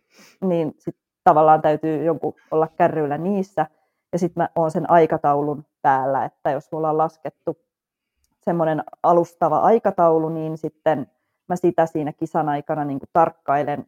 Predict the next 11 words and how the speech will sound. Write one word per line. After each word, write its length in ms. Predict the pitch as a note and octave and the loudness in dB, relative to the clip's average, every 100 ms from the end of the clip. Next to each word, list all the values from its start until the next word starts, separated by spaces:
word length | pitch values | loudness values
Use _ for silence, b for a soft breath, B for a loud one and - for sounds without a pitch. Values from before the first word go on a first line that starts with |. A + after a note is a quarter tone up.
| - | -8
ja 100 | D#3 | -8
päivitän, 720 | - D#3 D#3 C#3+ - B2+ C3 _ - | 0 2 2 -2 -6 -6 -8 _ -16
et 100 | - | -10
sit 180 | D3+ - | -12 -6
mä 160 | D3+ - _ _ | -8 -8 _ _
pystyn, 340 | D3 - D#3 | -10 -8 -10
niinku, 220 | D3+ C#3+ D3+ | -8 -6 -4
ihmisille 440 | D#3+ D3+ D3+ C3+ | -4 -6 -6 -8
sanomaan, 420 | - D3+ C#3+ B2+ | -4 -4 -2 -4
että 160 | C3 - | -8 -2
seuraavalla, 600 | D#3+ D3 D3 C#3 C3+ | -2 2 2 0 0